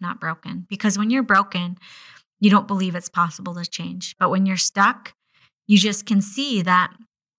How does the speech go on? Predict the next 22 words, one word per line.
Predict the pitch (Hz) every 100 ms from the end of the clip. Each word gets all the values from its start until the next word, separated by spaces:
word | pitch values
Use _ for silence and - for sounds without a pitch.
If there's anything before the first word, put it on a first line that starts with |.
| _ _
there | 190 196
are | 185
ways | 185 196 185
to | 202
move | 180 170
through | 196 190
this. | 180 180
There | 185
are | 180
tools, | 180 - 226 208 180 170 - - _ _ _ _ _ -
tools | 214 202 196
that | 190
you | - 180
can | - 220 220 220 196
use | 170 165 165
to | -
support | 185 196 - 185 -
yourself | 175 - 175 175
to | - 175 175 - - _ _ 185
work | 185 -
through | - 175
this. | 175 175 - -